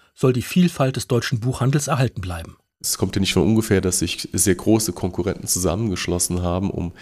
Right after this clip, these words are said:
Speaker 2: den Tolino auf den Markt zu bringen. Und bislang ist es noch nicht gelungen, den Tolino auch für den kleinen, unabhängigen Buchhandel zu öffnen. Da laufen nach wie vor Gespräche. Und es wäre natürlich eine sehr schöne Option, wenn es eine gemeinsame Lösung des deutschen Buchhandels gäbe und nicht nur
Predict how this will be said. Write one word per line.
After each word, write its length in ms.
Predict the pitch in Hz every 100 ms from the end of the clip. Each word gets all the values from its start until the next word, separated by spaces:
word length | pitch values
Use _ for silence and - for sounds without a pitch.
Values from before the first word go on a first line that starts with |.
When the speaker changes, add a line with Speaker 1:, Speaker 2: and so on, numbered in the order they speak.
| - - -
Speaker 2:
den 140 | 90 90
Tolino 300 | 87 92 90
auf 100 | -
den 140 | 87
Markt 260 | 87 90 -
zu 120 | 98
bringen. 300 | 101 104 127 - - - _
Und 440 | 101 101 101 - -
bislang 640 | 123 110 123 117 123 127 - - _
ist 200 | - -
es 80 | -
noch 100 | 107
nicht 180 | 113 -
gelungen, 340 | 110 110 120
den 120 | 101
Tolino 360 | - 98 107 107
auch 80 | -
für 100 | 95
den 100 | 90
kleinen, 300 | 101 101 87
unabhängigen 580 | 113 117 98 92 90 87
Buchhandel 460 | 95 - 90 90
zu 200 | - 90
öffnen. 440 | - - 123 151 170 - - -
Da 100 | -
laufen 380 | 92 92 101 92
nach 200 | 92 -
wie 60 | 95
vor 220 | - 92
Gespräche. 720 | 92 - - 95 120 143 151 - - - -
Und 120 | 107
es 120 | 104
wäre 160 | 110 110
natürlich 440 | 101 104 104 107
eine 360 | 92 90 69 -
sehr 240 | - 98 92
schöne 400 | - 117 131 -
Option, 500 | - - 92 101 92
wenn 100 | 98
es 220 | - -
eine 300 | 95 107 107
gemeinsame 600 | 98 92 95 101 95 92
Lösung 380 | 92 101 101 90
des 140 | -
deutschen 340 | 95 90 92
Buchhandels 560 | 95 98 90 92 85 -
gäbe 300 | 90 98 110
und 200 | 90 90
nicht 240 | 95 -
nur 280 | 95 98 95